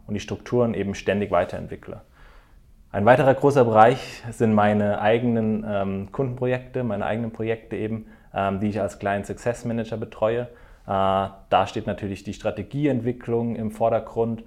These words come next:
aber auch dann das komplette Projektmanagement und letztendlich ganz viel Abstimmung intern, ähm, mit allen Beteiligten, extern mit dem Kunden, über Termine und, ähm, über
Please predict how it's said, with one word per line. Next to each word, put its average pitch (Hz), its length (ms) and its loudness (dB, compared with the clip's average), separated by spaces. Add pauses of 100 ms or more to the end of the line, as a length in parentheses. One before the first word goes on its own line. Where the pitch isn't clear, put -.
(280)
aber 98 200 2
auch 101 160 2
dann 104 120 0
das 101 160 -4
komplette 104 540 0
Projektmanagement 107 1400 0
und 101 140 -4
letztendlich 101 480 -4
ganz 104 240 -2
viel 107 180 -4
Abstimmung 104 640 -4
intern, 120 600 -2 (540)
ähm, 104 400 0
mit 104 140 -2
allen 107 200 -2
Beteiligten, 117 720 -2
extern 110 380 -6
mit 107 100 0
dem 120 140 -2
Kunden, 113 640 -6 (220)
über 113 260 2
Termine 113 580 2
und, 104 320 -4
ähm, 98 280 0
über 95 640 0